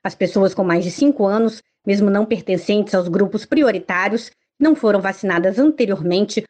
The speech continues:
ou receberam apenas uma dose, também poderão se vacinar. É possível consultar a situação vacinal no aplicativo Conect sus Cidadão. O registro de vacina também é feito no cartão de vacinação em papel,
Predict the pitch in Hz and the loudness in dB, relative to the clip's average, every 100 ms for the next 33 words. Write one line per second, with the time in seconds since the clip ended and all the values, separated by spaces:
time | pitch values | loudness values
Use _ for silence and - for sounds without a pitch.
0 | _ 240 233 220 208 185 190 180 185 180 | _ 0 0 0 0 2 0 -2 -2 0
1 | 208 247 180 185 220 208 220 - _ 330 | 0 0 2 2 2 -2 -10 -12 _ 2
2 | 262 247 240 220 202 220 202 214 - 220 | 4 2 0 0 -2 -4 -4 -4 -2 -2
3 | 139 143 - _ _ 254 247 190 - 220 | -4 -10 -18 _ _ -6 -4 -6 0 0
4 | 214 220 226 220 220 180 170 180 208 - | 2 2 0 -2 -4 -4 -2 -4 -4 -4
5 | 175 190 180 220 214 196 180 220 208 202 | -4 -2 -4 -4 -2 -2 0 0 0 -2
6 | 190 165 - 240 226 233 214 185 180 - | -4 -4 -4 -2 0 0 0 0 -2 -6
7 | - 254 254 - 233 233 180 165 165 - | -4 0 0 0 -2 -2 0 0 0 -4
8 | _ - 196 185 165 190 214 190 180 170 | _ -4 0 0 -2 -2 -2 -2 -4 -2
9 | 160 - 233 233 233 _ - 277 254 202 | -4 0 0 0 -2 _ 0 2 2 0
10 | 226 233 220 214 190 - 226 196 190 - | -2 0 -2 -2 -6 -4 -4 -2 -6 -4
11 | 180 175 233 240 220 - 170 165 | -6 0 -2 0 -4 0 0 0